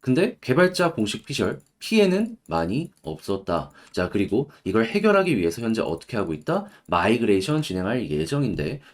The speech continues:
다음 주 월요일에 진행될 예정이다. 그랬을 때 이제 중앙 거래소들의 협조가 필요한데 가장 먼저 협조한 데는 어디였다? 전 세계 일 등 거래소 바이낸스. 자, 그러면요, 여러분, 악재가 완벽하게 해소가 된 데다가 엄청나게 큰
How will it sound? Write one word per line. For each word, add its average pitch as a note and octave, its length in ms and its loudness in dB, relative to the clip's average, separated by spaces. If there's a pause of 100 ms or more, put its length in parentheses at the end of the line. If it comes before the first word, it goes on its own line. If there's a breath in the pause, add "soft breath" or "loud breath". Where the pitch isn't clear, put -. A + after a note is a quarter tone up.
다음 F#2+ 280 -2
주 G#2 160 0
월요일에 B2+ 540 0
진행될 C3+ 580 -2
예정이다. E2 560 -4
그랬을 G2+ 500 -2
때 F#2+ 240 -2 (220 loud breath)
이제 G#2+ 80 -2
중앙 C#3 320 4
거래소들의 A2+ 520 0
협조가 D#3+ 400 -4
필요한데 C#3 480 0 (140 loud breath)
가장 B2 360 0
먼저 E2+ 200 -2
협조한 B2+ 320 -2
데는 A2 160 -2
어디였다? C#2+ 640 -2
전 D#2 160 -6
세계 D2 300 -6
일 B2+ 220 0
등 A#2+ 180 -6
거래소 G#2 460 -4 (180 loud breath)
바이낸스. - 600 -10 (380)
자, - 120 -12
그러면요, F#3+ 540 4
여러분, F2 560 0 (240 soft breath)
악재가 G#3 720 2
완벽하게 D3 640 0
해소가 F#3+ 600 0
된 A2+ 240 -2
데다가 F2 680 -2 (220)
엄청나게 E3 600 2
큰 A#3 260 -2